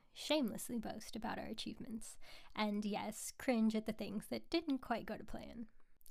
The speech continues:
We'll be launching the first episode on the twenty-ninth of September, and there will be a new one every Wednesday. Make sure to keep up with us by subscribing or following us on your favorite podcasting platform, and check us out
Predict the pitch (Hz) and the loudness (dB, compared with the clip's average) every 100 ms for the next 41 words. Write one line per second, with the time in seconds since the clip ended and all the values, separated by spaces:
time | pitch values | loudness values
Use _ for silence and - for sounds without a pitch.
0 | - - - - 254 262 262 269 - 269 | -8 -8 -8 0 2 6 8 6 4 4
1 | 220 294 302 - - - - - - 220 | 6 4 4 0 0 0 -2 -2 4 6
2 | 214 - 262 247 202 196 208 214 - 214 | 6 6 6 6 4 0 -2 -2 -2 -4
3 | - 214 - - - 240 226 226 214 220 | -4 -4 -6 -10 -4 4 6 6 6 6
4 | 226 254 202 185 190 214 202 - - - | 8 8 6 2 0 2 0 0 -4 -6
5 | - - - - - - - - 269 277 | -10 -14 -14 -14 -12 -12 -10 4 4 6
6 | 320 294 - 233 208 - 214 262 - 214 | 4 4 2 2 2 2 0 0 0 2
7 | 202 214 - 220 208 240 247 294 320 254 | 2 2 4 4 6 6 6 6 8 8
8 | 240 226 220 - - 202 190 - 220 247 | 8 6 4 2 2 2 2 4 4 4
9 | - 180 - - - - - - - - | 0 -2 -4 -4 -2 -2 -2 -2 -2 -4
10 | 202 190 - - - 254 320 320 302 208 | -2 -4 -8 -10 2 4 4 4 2 2